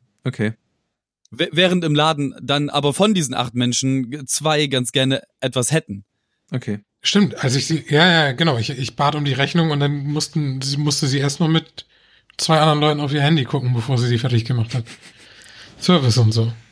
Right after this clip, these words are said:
Speaker 1: Aber das Ding
Speaker 2: Weil
Speaker 1: war, dass sie keine E-C-Karten angenommen haben, oder was?
Speaker 3: Ja, die hatten halt kein Gerät.
Speaker 1: Ach so, oh, gar noch nicht mal ein Gerät. Ah, das fällt mir ein, als ich vorhin einkaufen war bei Rewe, ähm,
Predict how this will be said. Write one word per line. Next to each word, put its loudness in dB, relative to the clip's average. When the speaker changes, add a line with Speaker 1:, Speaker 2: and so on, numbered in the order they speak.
Speaker 1:
Aber 2
das 0
Ding 0
Speaker 2:
Weil 4
Speaker 1:
war, 2
dass 0
sie -2
keine 0
E-C-Karten -4
angenommen -2
haben, -4
oder -8
was? -16
Speaker 3:
Ja, 4
die 2
hatten 0
halt 2
kein 0
Gerät. 0
Speaker 1:
Ach -2
so, 2
oh, -4
gar 2
noch 2
nicht 4
mal 2
ein 0
Gerät. -6
Ah, -10
das -8
fällt 2
mir 2
ein, -2
als -2
ich -2
vorhin 0
einkaufen -2
war 2
bei 0
Rewe, 0
ähm, -2